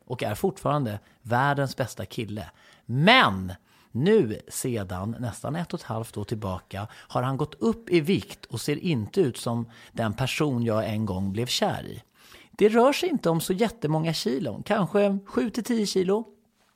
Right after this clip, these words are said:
Men han har fått mer av en dubbelhaka och ölmage. Nu tycker jag han är oattraktiv och vill inte ligga med honom överhuvudtaget.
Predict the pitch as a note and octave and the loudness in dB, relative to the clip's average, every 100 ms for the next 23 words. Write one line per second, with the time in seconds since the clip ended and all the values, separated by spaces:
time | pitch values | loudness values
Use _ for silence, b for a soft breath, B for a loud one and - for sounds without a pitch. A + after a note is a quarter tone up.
0 | _ _ b b b A2+ B2 C#3+ D#3+ D#3 | _ _ b b b -4 0 2 2 2
1 | D#3 D3+ C3 D#3+ F3+ F#3 F3+ D#3 B B | 0 0 2 2 4 4 2 -2 B B
2 | B C#3 B2+ A#2 B2+ B2+ - C#3+ D#3+ A#2 | B 0 0 0 -2 -2 -2 0 2 2
3 | B2 F#3 - A3+ A#3 - G3 - C#3 G2+ | 2 2 0 -2 -2 -2 -2 0 0 2
4 | D3 D3+ G#2 - - _ B B B B | 2 2 -2 -8 -14 _ B B B B
5 | D#3 B3 C#4+ - D#3+ - C#3+ C3 A#2+ A#2+ | 4 6 4 2 0 0 -4 0 2 2
6 | A#2+ A#2 A2 - G2+ G2 F#3+ B2+ - B2+ | 0 -2 -2 -4 -4 2 4 4 0 -6
7 | - A#3 B3+ - C#3+ E3+ F#3 C#3 C#3 E3+ | -2 -2 -2 -4 -4 0 0 0 0 0
8 | A#2 G#2+ B2 A#2+ G2 G#2 - _ D3+ G#3 | 0 -2 0 0 -2 -6 -8 _ 6 8
9 | G3+ E3 E3+ - - F3 A#2+ - D#3 C#3 | 6 4 2 0 0 0 -2 0 0 0
10 | D3 | -4